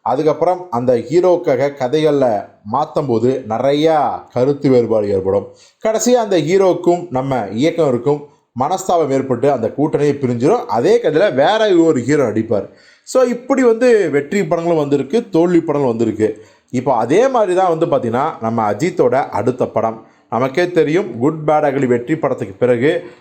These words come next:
அதே வெற்றியை கொடுத்த நம்ம ஆதிக் ரவிச்சந்திரன் இயக்கத்தில் தான் அஜித் அவர்கள் நடிக்க போகிறார். So, அந்த படம் பிரம்மாண்டமான ஒரு படமா அதே குட் பேட் அக்லி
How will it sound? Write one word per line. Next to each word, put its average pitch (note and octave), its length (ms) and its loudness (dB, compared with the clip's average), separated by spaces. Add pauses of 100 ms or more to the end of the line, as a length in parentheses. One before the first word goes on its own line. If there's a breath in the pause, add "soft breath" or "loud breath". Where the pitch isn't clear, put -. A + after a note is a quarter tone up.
அதே C3 320 0
வெற்றியை D#3 400 2
கொடுத்த C#3+ 460 0
நம்ம A#2 440 0
ஆதிக் F3 240 -4
ரவிச்சந்திரன் C#3+ 420 2
இயக்கத்தில் A#2+ 360 0
தான் C3 280 -2
அஜித் A#2 240 -4
அவர்கள் A#2+ 240 0
நடிக்க A2+ 300 0
போகிறார். G#2+ 600 0 (240 loud breath)
So, E3+ 720 0
அந்த G#3+ 420 -2
படம் E3+ 320 -2
பிரம்மாண்டமான E3 680 0
ஒரு C#3 140 2
படமா B2+ 340 0 (140)
அதே D3 440 2 (540)
குட் F3+ 280 -4
பேட் F3 200 0
அக்லி C#3+ 240 -2